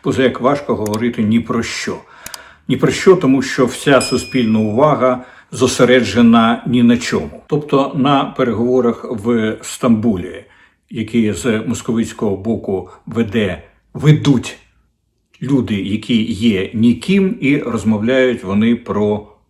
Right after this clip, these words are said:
ніщо. Зараз вони кажуть: "А давайте ми поговоримо про можливість якого-небудь коли-небудь перемир'я в тому випадку, якщо ви вийдете з території Ерефії". Себто вони пропонують, е, нам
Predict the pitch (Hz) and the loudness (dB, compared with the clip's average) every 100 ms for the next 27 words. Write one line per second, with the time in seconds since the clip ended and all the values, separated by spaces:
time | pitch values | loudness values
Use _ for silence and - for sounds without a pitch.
0 | _ - 107 101 - - - - 147 151 | _ -4 -2 -2 -4 -10 -12 0 2 2
1 | - 127 120 147 107 - 107 123 175 165 | 0 -2 0 -2 -2 -4 -2 2 2 2
2 | 110 127 113 110 98 110 127 107 101 95 | 2 2 0 -2 -2 2 2 2 0 -2
3 | 90 - 110 101 98 110 120 90 107 127 | -8 -4 -2 0 -2 0 0 0 0 2
4 | 120 101 85 - 98 92 117 95 98 110 | 2 0 -6 -8 -8 -4 -4 -2 0 0
5 | 98 98 95 - 104 104 101 110 90 92 | 0 -2 -10 -8 -6 -2 0 -2 -4 -10
6 | - 104 98 117 175 165 117 - 120 110 | -8 -6 -2 2 2 2 0 -2 -2 0
7 | 95 98 95 135 131 - 92 - 113 90 | -2 -6 -4 -4 -4 -6 -8 -6 -8 -6
8 | 107 101 104 120 104 95 92 90 113 110 | -4 -4 -2 -2 -2 -8 -10 -4 -4 -4
9 | 110 95 - 110 104 98 98 - 120 120 | -6 -8 -4 -4 -4 -4 -4 -2 0 2
10 | 90 - - - - - 135 - 127 123 | 0 -4 -12 -14 -16 -6 -6 2 2 2
11 | 110 135 143 - 113 - 120 156 180 143 | 0 2 2 2 0 4 4 6 4 4
12 | 113 - - _ - - _ - 107 107 | 2 -4 -18 _ -20 -20 _ -6 0 2
13 | 107 107 120 120 165 180 | 0 2 4 6 6 4